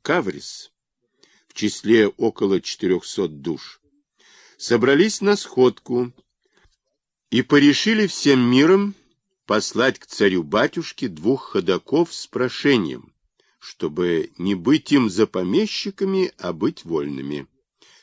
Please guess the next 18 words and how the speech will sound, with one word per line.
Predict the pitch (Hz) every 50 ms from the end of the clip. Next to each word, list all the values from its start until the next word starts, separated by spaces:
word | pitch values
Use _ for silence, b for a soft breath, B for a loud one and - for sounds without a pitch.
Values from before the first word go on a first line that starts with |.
| b b
требовать | - 104 117 127 143 160 165 175 190 180 202 202 190 _ - - - - _ -
от | - 95 90 78
батюшки | 73 73 98 107 113 113 - - 127 - - - _ - 127 127 127 127 123 117 - b b b b b b
манихвесту. | 95 90 107 113 117 120 113 - - - 123 135 113 - - - - - - - _ _ _ _ - _ _ _ _ _ _ _ _ _ _ _ _ _ b b b b b b b b b b b b b b b b b b b b b _ -
Он | 120 135 123 -
привел | 135 143 139 151 151 151
еще | 156 143 - - - 156
несколько | 113 87 78 73 - - - 87 76 - - -
подобных | - 87 85 80 92 87 80 78 80 78 73
же | - 76 69
примеров | _ - 76 69 73 107 156 175 175 165 - - _ _ _ _ _ b b b b b b b
и, | - 95
отхлебнув | 98 95 - - - 95 98 85 85 98 107 117 113 95 - - - - _
обильный | - 95 87 78 76 95 101 92 87 82 85 80
глоток | 76 80 82 85 - - 87 82 78 _ -
рому | - 90 90 92 85 78 73 69
с | -
чаем, | - - - - - 107 123 143 147 147 143 139